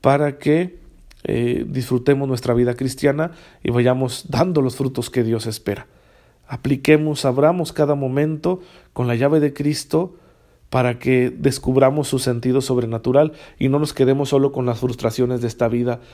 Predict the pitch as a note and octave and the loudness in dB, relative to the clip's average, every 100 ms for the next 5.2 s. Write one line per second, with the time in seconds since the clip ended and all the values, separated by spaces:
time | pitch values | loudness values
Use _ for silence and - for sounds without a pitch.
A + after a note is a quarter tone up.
0 | - - - B2 A#2 A#2 B2 B2 B2 A#2+ | -20 -14 -2 0 2 0 2 0 0 -2
1 | B2 - C3 C3+ C3 C3 A#2 A#2 A2+ C3+ | -4 -4 0 2 0 0 0 -2 -2 0
2 | B2 B2 B2 C#3 C3+ C3+ C#3 C#3 D3+ E3 | 2 2 0 -2 -2 0 0 0 -2 -6
3 | - - - A#2+ A#2+ C3 B2+ B2 A#2 A#2 | -10 -6 0 2 4 4 2 2 0 2
4 | A#2+ B2 C#3+ B2 A#2+ A#2 G#2 - A2+ A2 | 0 0 0 0 -2 -6 -6 -6 -2 -2
5 | A#2 A#2+ | -2 -4